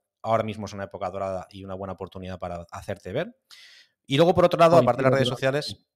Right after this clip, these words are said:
Speaker 1: yo recomiendo también que haya otros canales que sean más, eh, evergreen, que, que al final la, las redes sociales, si dejas de publicar tres días, desapareces del mapa. Es decir, tú estás una semana sin publicar nada y ya como que ya no tienes interacciones, la gente no te ve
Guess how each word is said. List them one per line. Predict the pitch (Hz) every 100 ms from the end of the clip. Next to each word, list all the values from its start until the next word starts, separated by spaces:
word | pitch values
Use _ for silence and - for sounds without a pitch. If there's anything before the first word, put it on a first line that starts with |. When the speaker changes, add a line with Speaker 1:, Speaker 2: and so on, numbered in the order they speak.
| _
Speaker 1:
yo | 110 107 131
recomiendo | 147 139 127 123 127
también | 123 131 139 135
que | 120
haya | 113 131 127
otros | 110 120 -
canales | - 107 117 127 120 120
que | - 101
sean | - 101
más, | 104 104 - -
eh, | 101 101
evergreen, | 107 110 98 110 123 107 - _
que, | 101 90
que | 92
al |
final | 98 113
la, | 107 101
las | 98
redes | 107 113
sociales, | 117 120 131 -
si | 104
dejas | 98 117
de | 110
publicar | 104 110 107 107
tres | 107 107
días, | 117 139 110
desapareces | 98 92 107 123 - - _ _ _
del | - 95
mapa. | 123 147 92
Es |
decir, | 95 92
tú | -
estás | 98 117
una | 110
semana | 110 110 110
sin | 110 104
publicar | 107 107 107
nada | 110 120 135 120
y | 104
ya | 110
como | 113
que | 101
ya | 98 110 -
no | 113
tienes | 110 110 104
interacciones, | 95 95 - 135 143 147 143 -
la | 95
gente | 107 107
no | 101
te | 98
ve | 135 151